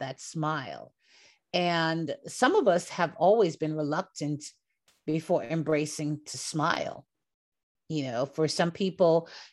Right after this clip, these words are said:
you know, um, I was sharing with someone and they said to me, it, it, it took years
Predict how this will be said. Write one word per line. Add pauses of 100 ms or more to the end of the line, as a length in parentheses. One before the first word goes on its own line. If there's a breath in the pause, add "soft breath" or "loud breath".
you
know,
um,
I
was
sharing
with
someone
and
they
said
to
me,
it,
it,
it
took
years